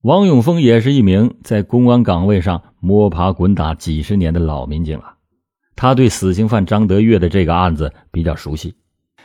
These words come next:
在勘查张德月绑架杀人碎尸案现场的时候，正是凭借着他的火眼金睛，根据罪犯没有来得及处理掉的一处血迹，还原了整个案发现场。否则，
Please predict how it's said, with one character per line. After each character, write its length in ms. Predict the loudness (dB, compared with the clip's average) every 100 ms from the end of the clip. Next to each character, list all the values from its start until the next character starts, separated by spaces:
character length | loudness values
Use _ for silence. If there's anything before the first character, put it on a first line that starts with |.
| _
在 200 | 0 0
勘 360 | 0 -2 0 0
查 180 | 0 0
张 240 | -2 0
德 100 | 0
月 240 | 0 -2 -4 _ -4
绑 280 | 0 0 0
架 160 | -2
杀 200 | -2 0
人 160 | 2 0
碎 280 | 0 -2 0
尸 100 | 0
案 140 | -2
现 260 | -2 -2 -2
场 220 | -4 -4
的 80 | -4
时 160 | -6
候， 200 | -10 -14 _ _ _ _
正 260 | 2 4 4
是 140 | 2
凭 260 | 0 0 2
借 140 | 2
着 140 | 0
他 260 | -2 -2 0
的 80 | -2
火 220 | 0 0
眼 160 | 2 0
金 160 | 0
睛， 320 | 2 0 -2 _ _ -2
根 200 | 2 2
据 140 | 0
罪 240 | 0 2 2
犯 260 | 2 -2 -6 -12
没 140 | -2 0
有 100 | 0
来 180 | 0 -2
得 120 | -2
及 160 | -2
处 260 | -6 -2 0
理 100 | 0
掉 220 | 0 0
的 80 | 2
一 160 | 0 -2
处 160 | -2
血 400 | -6 -4 -4 -2
迹， 260 | -2 -4 _ _ _
还 440 | -12 -6 -2 0
原 240 | 0 0 -2
了 160 | -4 _ _
整 340 | -10 -8 -6 -4
个 140 | -4 -4
案 140 | -8 -8
发 140 | -12
现 180 | -10 -10
场。 160 | -12 -18 _ _ _ _ _ _
否 240 | 0 2
则， 220 | 2 0